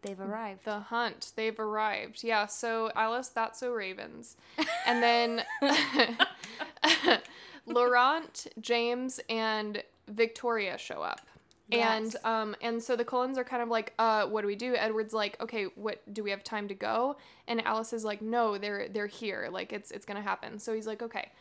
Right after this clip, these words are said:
Speaker 2: So Edward just switches place with, places with Esme
Speaker 1: Yep, he's chilling
Speaker 2: to
Speaker 1: with
Speaker 2: go
Speaker 1: Bella.
Speaker 2: stand by Bella.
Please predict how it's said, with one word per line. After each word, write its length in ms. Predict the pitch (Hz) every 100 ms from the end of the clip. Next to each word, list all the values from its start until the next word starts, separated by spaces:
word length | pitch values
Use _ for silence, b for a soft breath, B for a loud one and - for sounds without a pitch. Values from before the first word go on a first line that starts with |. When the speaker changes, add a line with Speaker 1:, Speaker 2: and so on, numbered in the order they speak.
| b b -
Speaker 2:
So 320 | - 226 220 - _ _ 247
Edward 400 | 262 302 320 277
just 160 | 285
switches 360 | - 226 262 262
place 280 | - 277 -
with, 160 | 370 - _ _
places 340 | - 254 294 370
with 160 | 381 -
Esme 420 | 196 202 185 233 - _ _ -
Speaker 1:
Yep, 180 | 220 185
he's 240 | 226 220
chilling 240 | - 233 220
Speaker 2:
to 40 | 233
Speaker 1:
with 40 |
Speaker 2:
go 80 | 233
Speaker 1:
Bella. 100 | 233 -
Speaker 2:
stand 240 | 254 262
by 100 | 311
Bella. 420 | 277 175 175 226